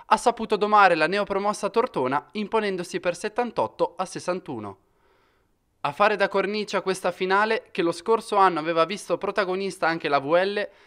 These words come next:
è stato il Palazzetto di Pesaro, che in seguito al nuovo decreto legge ha potuto accogliere così,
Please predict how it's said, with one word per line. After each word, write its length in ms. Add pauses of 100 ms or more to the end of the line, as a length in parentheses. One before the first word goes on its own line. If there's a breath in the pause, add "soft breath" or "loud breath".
è 120
stato 260
il 80
Palazzetto 520
di 100
Pesaro, 520 (200 loud breath)
che 80
in 260
seguito 460
al 80
nuovo 240
decreto 400
legge 560
ha 100
potuto 340
accogliere 500
così, 360